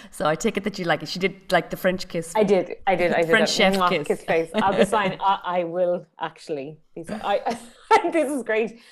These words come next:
Speaker 2: I'm finding out now what your new offer is because I pay so little attention,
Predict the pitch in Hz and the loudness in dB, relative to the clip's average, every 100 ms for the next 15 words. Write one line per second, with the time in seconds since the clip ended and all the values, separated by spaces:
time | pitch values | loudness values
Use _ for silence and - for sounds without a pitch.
0 | - - 226 226 220 226 226 208 185 190 | -20 -4 -2 0 -2 -2 -2 -4 -6 -6
1 | 185 233 226 220 208 196 196 196 - 233 | -4 -4 -4 -8 -10 -4 -2 -4 -4 -4
2 | 233 226 214 190 180 - 170 - 180 180 | -4 -8 -14 -10 -12 -8 -10 -4 -4 -4
3 | 190 180 - 175 190 - 220 226 226 | -8 -12 -10 -12 -10 -6 -4 -4 -8